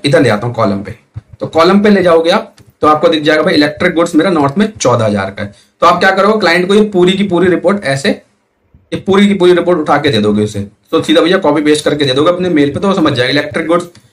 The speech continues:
east में छह हजार, north में चौदह हजार, south में चौबीस हजार, west में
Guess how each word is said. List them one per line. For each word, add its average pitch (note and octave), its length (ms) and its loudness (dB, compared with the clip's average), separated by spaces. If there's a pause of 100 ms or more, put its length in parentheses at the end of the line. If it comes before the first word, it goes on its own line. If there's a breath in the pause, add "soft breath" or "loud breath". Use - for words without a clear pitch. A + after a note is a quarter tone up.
(160 soft breath)
east E3 220 -2
में E3+ 180 0
छह D#3 140 -2
हजार, D3+ 440 2 (220)
north D#3 340 2
में D#3 120 2
चौदह C#3+ 260 2
हजार, C#3+ 220 2
south C#3+ 240 2
में E3 160 -2
चौबीस C#3+ 340 0
हजार, C3+ 300 -2 (140)
west D3 260 0
में G3+ 220 -2